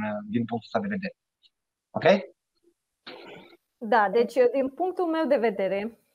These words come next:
Speaker 2: uh, recompensa e, uh, de exemplu, la câinele meu poate fi și un liber în lesă, pentru că sunt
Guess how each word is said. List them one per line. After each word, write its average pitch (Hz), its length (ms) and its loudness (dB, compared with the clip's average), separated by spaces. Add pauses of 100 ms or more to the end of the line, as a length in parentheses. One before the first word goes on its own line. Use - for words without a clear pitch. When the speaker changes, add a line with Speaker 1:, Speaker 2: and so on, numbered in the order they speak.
(1300)
Speaker 2:
uh, 220 920 4 (520)
recompensa 269 1200 0
e, 226 920 0
uh, 220 420 0
de 240 80 4
exemplu, 262 600 0
la 190 120 -4
câinele 269 400 -2
meu 190 320 -2
poate 240 360 -4
fi 254 240 -8
și 247 420 -8
un 226 200 -4
liber 214 300 -6
în 208 140 -6
lesă, - 380 -10
pentru 202 320 -14
că 202 160 -12
sunt 208 340 -10